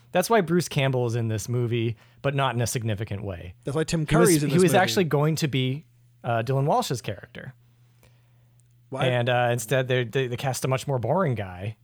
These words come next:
Speaker 2: Why did they
Speaker 1: And I think that
Speaker 2: change? Why did, do you have any idea why they changed him? Was it because Army of Darkness bombed or something? Like,
Speaker 1: It was probably just that he was too charismatic. I don't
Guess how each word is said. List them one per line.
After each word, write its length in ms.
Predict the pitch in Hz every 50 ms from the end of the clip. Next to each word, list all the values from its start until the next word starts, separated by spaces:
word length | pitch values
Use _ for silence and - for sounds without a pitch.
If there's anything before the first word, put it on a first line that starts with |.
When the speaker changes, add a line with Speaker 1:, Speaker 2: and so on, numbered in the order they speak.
| _
Speaker 2:
Why 180 | - 147 170 202
did 100 | 220 220
they 80 | 240
Speaker 1:
And 80 | 240 123
I 40 | 117
think 120 | 117 131 120
that 80 | - -
Speaker 2:
change? 280 | 233 220 196 - - -
Why 160 | 156 165 185
did, 120 | 185 156 143
do 80 | 143
you 60 | 147
have 100 | 143 -
any 100 | 143 139 139
idea 160 | 139 139 135
why 100 | 131 135
they 140 | 127 127 120
changed 420 | 117 - - 117 135 170 156 - 233
him? 300 | 277 285 269 240 175 135
Was 120 | 127 117
it 20 | 123
because 200 | 131 - 139 127
Army 260 | - 135 127 123 127
of 100 | 120 107
Darkness 480 | - 120 113 127 131 - 156 143 139 -
bombed 400 | - - 139 131 147 151 160 156
or 100 | 165 160
something? 640 | - - 180 175 165 156 196 196 202 202 202 190 147 123
Like, 340 | 113 110 107 104 - _ _ _ _ _ -
Speaker 1:
It 100 | 165 156
was 160 | 160 170 156
probably 380 | - - 156 143 170 202 214 196
just 200 | 185 196 175 -
that 80 | 196 165
he 180 | - 180 160
was 180 | 151 160 147 -
too 480 | - - - 139 139 143 147 143 123 - _ _ _ - _ _ _
charismatic. 960 | - - - 123 139 139 - - 135 127 110 - 190 220 - 202 156 - - 190
I 60 | -
don't 280 | 214 214 185 - -